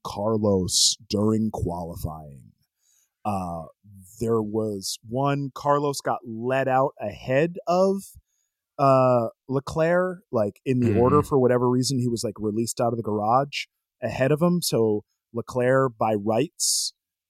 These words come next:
Speaker 1: 'cause they alternate every race weekend, and I think Carlos had it first last weekend, so, uh, Charles gets it this weekend. And they, like, did some weird swap that, like, disrupted Carlos's, like, outlap,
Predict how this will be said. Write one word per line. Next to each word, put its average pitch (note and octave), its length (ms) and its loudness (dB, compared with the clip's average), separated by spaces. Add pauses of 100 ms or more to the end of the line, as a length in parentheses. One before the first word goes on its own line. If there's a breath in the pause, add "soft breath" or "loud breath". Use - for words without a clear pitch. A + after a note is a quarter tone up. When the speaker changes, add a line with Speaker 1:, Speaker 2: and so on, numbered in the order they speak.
Speaker 1:
'cause B2+ 160 -6
they A#2 120 -2
alternate B2+ 500 0
every A#2 200 0
race A#2 300 -2
weekend, C3 380 0
and A2 80 -2
I G2+ 80 -4
think G2+ 340 -6
Carlos G2+ 440 -4
had G#2 160 -6
it G2+ 120 -8
first G2 300 -10
last C3+ 300 2
weekend, B2 380 -4
so, F#2+ 160 -8 (240)
uh, F#2+ 260 -4 (200)
Charles G#2+ 400 -2
gets G#2 220 -10
it - 100 -20
this A#2 200 -8
weekend. G#2 460 -8 (640 soft breath)
And A#2 340 0 (160)
they, A2 200 0
like, G2 280 -6
did C3 160 -2
some G2+ 280 -2
weird B2 340 0
swap G2+ 580 -2 (540)
that, B2+ 220 0
like, A#2 260 -2
disrupted B2 640 -4
Carlos's, B2 800 -2
like, G2+ 180 -8 (100)
outlap, D3 480 2